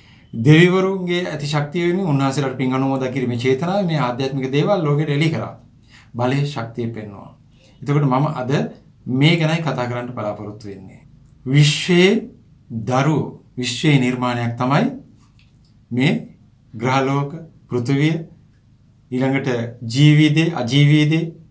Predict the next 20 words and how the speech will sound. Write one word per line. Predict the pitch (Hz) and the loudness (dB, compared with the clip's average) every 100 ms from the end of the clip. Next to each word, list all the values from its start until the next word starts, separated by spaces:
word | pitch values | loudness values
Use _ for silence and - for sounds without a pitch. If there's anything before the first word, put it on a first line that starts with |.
| _ - | _ -4
මනුෂ්‍යයා, | 123 135 135 147 | -2 0 0 -2
සත්තු, | 139 127 120 143 143 - - - | 0 -2 -2 -6 -8 -12 -20 -6
තිරිසන්නු, | 131 123 139 135 143 143 | -4 -2 -2 0 0 -2
ගහකොළ, | 117 117 127 139 143 156 160 - _ _ _ _ - | -2 0 0 0 -2 -4 -8 -18 _ _ _ _ -12
ඊළඟට | 113 113 127 131 135 127 | -6 -2 -2 -2 -4 -4
ගස්ගල්, | 127 120 151 147 | -4 -2 -2 -2
ඒ | 139 120 | -4 -6
සියල්ලම | - 135 127 135 | -2 -2 0 -4
විශ්වයේ | 123 113 120 | -6 -8 -6
නිර්මාණයි. | 110 104 101 101 98 98 - _ _ _ _ | -6 -8 -10 -14 -16 -20 -20 _ _ _ _
එතකොට | 143 151 165 | -10 -6 -4
මේ | 170 151 | -4 -2
සියල්ල | 135 143 143 107 | 0 0 -2 -2
නිර්මාණයි | 120 156 151 120 117 | 0 0 0 0 -2
කියන්නේ | 117 117 117 | -2 -2 -2
දරුවෝයි. | 123 123 92 - - _ _ | -2 -4 -8 -14 -20 _ _
එහෙනම් | 120 127 147 190 - | -8 -4 -2 -4 -8
අපි | 117 165 151 | -8 -6 -4
විශ්වයේ | 117 - 120 | -6 -6 -4
දරුවෝ. | 117 123 - | -2 -2 -6